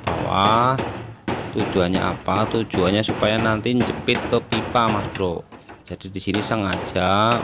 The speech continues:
bondek tidak dipotong lubang bulat begitu ya, supaya posisi pipa terjepit oleh bekas potongan bondek tadi. Nah, ini adalah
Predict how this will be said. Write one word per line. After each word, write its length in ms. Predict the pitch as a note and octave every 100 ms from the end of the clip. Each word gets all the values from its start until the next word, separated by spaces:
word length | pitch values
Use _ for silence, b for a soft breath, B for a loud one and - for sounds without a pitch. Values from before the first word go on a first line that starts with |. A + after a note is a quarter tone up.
| -
bondek 320 | G2+ G2+ -
tidak 240 | G#2 -
dipotong 560 | - - F#2+ F#2+ G#2 G#2
lubang 540 | G#2 F#2+ - F#2+ F#2+ F#2+
bulat 320 | - F2+ F#2+ -
begitu 480 | - F2+ F2 G#2+ G2
ya, 320 | F#2 G#2 A#2 - - - _ -
supaya 560 | - G#2+ F#2 G2 A2 G#2+
posisi 480 | - G#2+ G#2 G2
pipa 400 | D#2 G2 - A2+
terjepit 640 | A2+ A#2 G#2+ - - G#2+ - -
oleh 320 | G2 G#2+ A2 -
bekas 320 | - G2 G2+ - - - - - - - - -
potongan 400 | G#2 G2 G2 F#2+
bondek 320 | F2+ E2+ E2
tadi. 960 | F2 E2+ - F2 F2 E2+ E2 D#2+ D#2+ D2+
Nah, 1200 | D2+ D#2+ D#2+ D#2 D#2 D#2 D2+ D2+ D2+ D2 - D2+ -
ini 240 | E2 F2+
adalah 320 | F2+ E2 E2